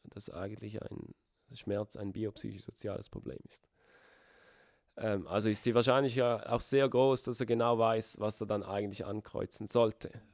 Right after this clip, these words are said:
Ähm, ja, das ist sicher mal ein Aspekt. Für mich ist eigentlich fast wichtiger die, die Frage, ähm,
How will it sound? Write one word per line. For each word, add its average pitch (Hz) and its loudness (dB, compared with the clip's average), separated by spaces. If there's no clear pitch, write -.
Ähm, 92 -6
ja, 95 -4
das 104 -6
ist - -12
sicher 107 -8
mal 90 -8
ein 82 -10
Aspekt. - -14
Für 131 2
mich 190 4
ist - -8
eigentlich 151 -4
fast - -6
wichtiger 131 -6
die, - -12
die 123 -6
Frage, 120 0
ähm, 117 -12